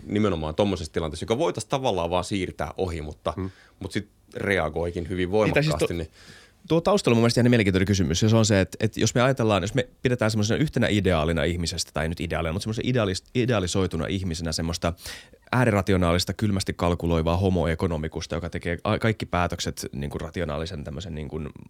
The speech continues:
Speaker 3: moraali- tai utili-, utiliteettikalkyylin kautta, whatever, äh, hyötykalkyylin kautta, äh, hyötylaskennan, päästiin suomen kieleen vihdoin, <laughs> niin tota, ö, niin miten, niin miten kaukana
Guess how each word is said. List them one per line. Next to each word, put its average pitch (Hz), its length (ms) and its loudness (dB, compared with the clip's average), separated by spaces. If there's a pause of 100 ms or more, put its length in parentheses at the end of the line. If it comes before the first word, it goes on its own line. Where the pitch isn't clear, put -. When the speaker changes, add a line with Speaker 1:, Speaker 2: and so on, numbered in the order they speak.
(140)
Speaker 3:
moraali- 80 400 -6
tai 87 120 -6
utili-, 82 300 -4 (580)
utiliteettikalkyylin 85 1000 -2
kautta, 82 340 -2
whatever, 85 300 0 (720)
äh, 95 140 0
hyötykalkyylin 87 640 2
kautta, 80 300 0
äh, 92 680 0
hyötylaskennan, 85 640 0 (760)
päästiin 87 300 -8
suomen - 240 -8
kieleen 71 280 -8
vihdoin, 82 280 -6 (320)
<laughs> 139 300 -2
niin 107 140 6
tota, 101 400 4 (240)
ö, 95 340 6 (300)
niin 110 200 6
miten, 127 420 4 (1120)
niin 110 140 4
miten 143 260 4
kaukana 110 560 4